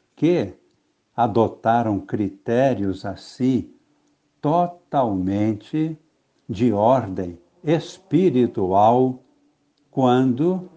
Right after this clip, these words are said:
a tarefa deles estava marcadamente na ordem administrativa?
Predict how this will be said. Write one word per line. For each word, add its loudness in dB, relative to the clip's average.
a 0
tarefa 2
deles 0
estava -2
marcadamente -4
na 0
ordem -2
administrativa? -2